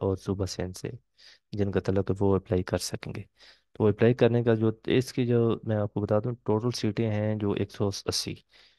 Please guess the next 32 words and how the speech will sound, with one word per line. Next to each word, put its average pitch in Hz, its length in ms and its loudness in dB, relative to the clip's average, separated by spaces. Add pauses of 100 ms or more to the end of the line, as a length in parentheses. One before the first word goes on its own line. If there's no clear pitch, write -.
(200)
तो - 80 0
इसको 123 280 0
अप्लाई 123 180 2
करने 123 240 2
का 120 60 2
तरीका 120 200 2
वो 117 140 4
भी 120 120 0
मैं 113 160 2
इंशाल्लाह 110 440 0
आपके - 160 -8
साथ - 220 0
डिस्कस - 380 0
करूंगा। 113 260 0
इससे 113 200 -2
पहले 110 140 2
ये 104 120 2
मेरा 98 220 0
चैनल 104 260 -2
है 113 60 -2
पाकिस्तान 98 380 -4
जॉब 98 160 2
दो 101 120 0
सौ - 120 -10
छियासी 113 300 0
के 127 40 0
नाम 117 160 2
पर। 113 160 2 (560)
प्लीज़ 110 340 0
मेरे 101 200 4
चैनल 104 320 -2
को, 107 340 2